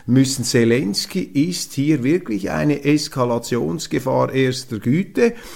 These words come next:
und, ähm, das, äh, muss in aller Deutlichkeit ausgesprochen werden, auch wenn das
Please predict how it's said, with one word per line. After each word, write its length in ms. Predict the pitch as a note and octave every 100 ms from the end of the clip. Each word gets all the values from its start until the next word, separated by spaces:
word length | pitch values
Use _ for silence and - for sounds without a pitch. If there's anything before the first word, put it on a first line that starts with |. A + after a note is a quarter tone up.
| -
und, 500 | - C#3+ D3+ D3+ D3+
ähm, 520 | C3+ B2 B2 B2+ G#2 - - - - - - - -
das, 440 | B2 C3+ - -
äh, 160 | A#2+ A#2 B2
muss 380 | B2+ C#3 -
in 240 | - C3 C3
aller 240 | D#3 G#3+
Deutlichkeit 680 | F#3+ E3+ G#3 G3 - F3 -
ausgesprochen 960 | - D3 A3 - G3 - F3+ F#3+ - F3
werden, 260 | E3 E3 C3
auch 100 | C#3
wenn 160 | E3
das 140 | D#3